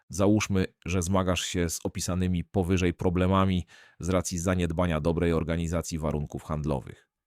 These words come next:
Co zatem wtedy robić? Doświadczenie branżowe wskazuje, że większość firm stara się unikać eskalacji prawnej konfliktów o warunki handlowe. Utrzymanie klienta ma priorytet nad dochodzeniem racji w sądzie.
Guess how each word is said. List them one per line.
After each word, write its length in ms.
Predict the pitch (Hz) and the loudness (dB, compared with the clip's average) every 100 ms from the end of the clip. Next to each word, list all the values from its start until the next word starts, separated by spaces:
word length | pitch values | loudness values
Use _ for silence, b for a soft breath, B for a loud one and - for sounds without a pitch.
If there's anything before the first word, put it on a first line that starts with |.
| _ _ _ _ _ _ | _ _ _ _ _ _
Co 120 | - | 0
zatem 260 | 117 113 107 | 2 2 0
wtedy 300 | - 107 101 | 0 2 4
robić? 380 | 104 92 95 - b b b | 4 2 -2 -8 b b b
Doświadczenie 640 | - 101 107 - 127 123 | -2 2 0 2 4 6
branżowe 460 | 110 110 104 107 98 | 6 6 6 6 4
wskazuje, 560 | - 101 92 104 101 92 | 2 0 4 6 6 6
że 180 | 90 | 4
większość 500 | 82 98 104 95 87 | 4 4 4 0 -2
firm 300 | - 90 87 82 B B | 0 2 2 -2 B B
stara 400 | - 101 92 87 | -2 2 2 2
się 180 | 87 | 0
unikać 460 | - 95 95 92 87 | 2 2 4 2 -2
eskalacji 560 | - - 87 90 - 85 | -4 -4 0 0 0 0
prawnej 400 | 78 85 85 80 | 2 2 2 0
konfliktów 580 | - 78 - 82 - 85 | 0 -2 0 -2 -2 -2
o 100 | 82 | 0
warunki 420 | 78 76 82 80 | 2 2 2 -2
handlowe. 600 | 73 78 78 67 58 52 - b b b b b - | -2 0 2 2 0 -8 -14 b b b b b -6
Utrzymanie 500 | 90 - 110 110 101 | -2 2 4 4 4
klienta 460 | - 87 98 98 87 | 2 2 4 2 2
ma 140 | 85 | 2
priorytet 500 | - 87 90 82 78 | 4 4 4 2 0
nad 180 | 76 71 | -2 -2
dochodzeniem 560 | 76 82 78 82 82 | -2 0 2 2 2
racji 320 | 80 78 - 76 | 2 0 -2 -4
w 40 | |
sądzie. 420 | - 62 50 - | -2 -2 -4 -10